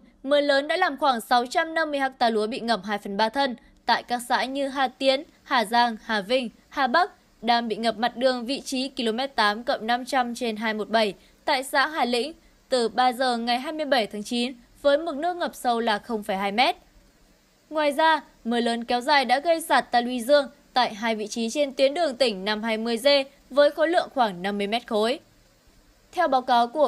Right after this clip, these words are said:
Ủy ban Nhân dân huyện Vĩnh Lộc, trên địa bàn huyện Vĩnh Lộc có chín mươi tám phẩy ba ha cây trồng vụ đông bị ngập úng. Tình trạng sạt lở dọc bãi sông Mã đoạn qua thôn Nghĩa Kỳ, thôn Giang Đông, xã Vĩnh Hòa vẫn tiếp diễn.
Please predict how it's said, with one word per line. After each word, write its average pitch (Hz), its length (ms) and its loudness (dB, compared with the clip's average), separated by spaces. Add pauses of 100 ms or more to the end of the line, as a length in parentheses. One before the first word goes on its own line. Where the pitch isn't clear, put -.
Ủy 240 120 -4
ban 233 220 2
Nhân 240 140 -4
dân 233 200 0
huyện 233 260 -4
Vĩnh 208 180 -2
Lộc, 254 260 4 (200)
trên 254 200 -2
địa 240 100 -2
bàn 220 260 0
huyện 240 240 -4
Vĩnh 277 200 -4
Lộc 302 220 2
có 254 180 4
chín 269 280 -6
mươi 339 120 -6
tám 311 300 4
phẩy 277 220 0
ba 214 200 0
ha 277 140 -4 (240)
cây 311 280 4
trồng 214 240 -2
vụ 185 120 -6
đông 208 240 0
bị 202 100 -2
ngập 214 160 -4
úng. 220 260 2 (380)
Tình 302 200 -2
trạng 277 220 0
sạt 277 300 -2
lở 254 180 2
dọc 214 260 0
bãi 214 180 0
sông 254 280 -4
Mã 240 220 2
đoạn 277 320 0
qua 214 140 0
thôn 220 280 -4
Nghĩa 233 160 -4
Kỳ, 277 380 -2 (260)
thôn 240 240 -4
Giang 247 240 0
Đông, 269 240 2 (180)
xã 285 260 2
Vĩnh 311 200 -6
Hòa 262 260 0
vẫn 175 180 -6
tiếp 254 140 -4
diễn. 233 300 0